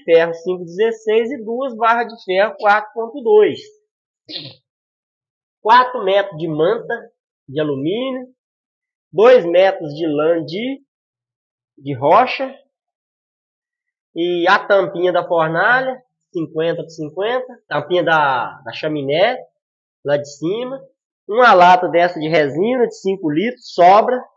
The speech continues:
tá? Sobra pra você depois passar de novo, dá pra dar duas demãos e sobra pra passar mais depois,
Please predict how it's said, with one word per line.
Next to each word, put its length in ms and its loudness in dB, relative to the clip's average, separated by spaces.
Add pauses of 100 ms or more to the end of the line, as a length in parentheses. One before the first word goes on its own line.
tá? 260 -4 (260)
Sobra 320 -2
pra 100 -4
você 280 -6
depois 260 -8
passar 340 -8
de 60 -10
novo, 200 -6
dá 100 -4
pra 140 -4
dar 160 -4
duas 320 -6
demãos 420 -6 (400)
e 80 -16
sobra 440 0
pra 120 -6
passar 380 -8
mais 240 -8
depois, 500 -8